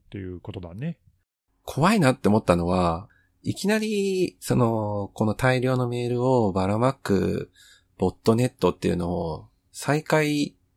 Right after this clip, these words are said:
Speaker 2: 直後に、あの、稼働させられたっていうのが結構衝撃ではあってですね。四ヶ月間、あの、あったに、あったにもかかわらず、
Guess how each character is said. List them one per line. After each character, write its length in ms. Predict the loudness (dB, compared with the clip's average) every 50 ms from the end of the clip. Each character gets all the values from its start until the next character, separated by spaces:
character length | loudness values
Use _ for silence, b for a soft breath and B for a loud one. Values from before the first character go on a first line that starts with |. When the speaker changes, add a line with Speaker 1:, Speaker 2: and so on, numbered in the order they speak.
| _ _ _ _ _ _ _ _ _ _ -6 -4
Speaker 2:
直 200 | -2 0 2 2
後 140 | 2 0 -2
に、 360 | -2 -2 -4 -4 -6 -8 -14 _ _
あ 200 | -8 -6 -6 -6
の、 340 | -6 -8 -10 -10 -10 -12 -10 _
稼 160 | -2 0 2
働 200 | 4 4 4 6
さ 120 | 6 6 6
せ 120 | 6 6
ら 120 | 4 4
れ 80 | 2 2
た 100 | 2 0
っ 60 | -2
て 260 | -2 _ _ 0 2
い 40 | 2
う 20 | 2
の 80 | 0
が 80 | -2 -4
結 160 | -4 -4 -2
構 80 | -2 -2
衝 240 | -2 -2 -2 0
撃 400 | 0 -2 -4 -2 -4 -4 -4 -6 -10 _ _
で 100 | 0 0
は 160 | 0 0 -4
あ 20 | -8
っ 60 | -10
て 160 | _ -8 -8
で 100 | -6 -6
す 160 | -10 -12 -12
ね。 180 | -14 -14 -14 _ _ _ _ _ _ _ _ _ _ _ _ _ _ _ _ _ _ _
四 260 | -6 -4 -2 -2 0 0
ヶ 120 | 0 0
月 200 | 0 -2 -4 -2
間、 420 | -2 -2 -2 0 -2 -4 -8 -10 -12 _
あ 180 | -8 -6 -6
の、 360 | -6 -8 -8 -8 -8 -10 -8 -6
あ 80 | -8
っ 80 | -8 -8 _ _ _ _ -2
た 80 | -2
に、 240 | 0 0 -2 -4 -8 -8 -6
あ 80 | -6
っ 60 | -6 -6 _ -2
た 100 | 0 0
に 60 | 0
も 80 | 0
か 80 | -2 -2
か 100 | 0 0
わ 80 | 0 0
ら 120 | -2 -4
ず、 400 | -2 0 2 2 2 2 0 -4